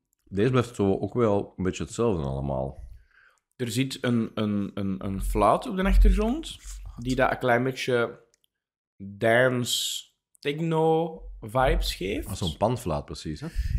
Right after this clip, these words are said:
Speaker 2: Ja, ik weet niet wat voor fluit het is. Ehm, dance, techno vibes. Er zit een beat in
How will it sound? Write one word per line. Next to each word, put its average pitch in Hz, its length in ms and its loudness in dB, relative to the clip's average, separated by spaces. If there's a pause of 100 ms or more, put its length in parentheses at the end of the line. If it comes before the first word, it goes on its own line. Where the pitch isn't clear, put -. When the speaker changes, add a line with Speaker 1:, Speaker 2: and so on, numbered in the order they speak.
Speaker 2:
Ja, 147 400 0
ik 185 100 -12
weet - 120 -10
niet 180 100 -6
wat 175 140 -2
voor 185 140 -4
fluit - 260 10
het - 140 6
is. - 400 -8 (500)
Ehm, 104 840 2 (200)
dance, 135 400 0
techno 196 360 -2
vibes. 202 760 -4 (340)
Er 127 80 -6
zit - 100 -6
een 127 220 2
beat 123 280 4
in 233 280 -2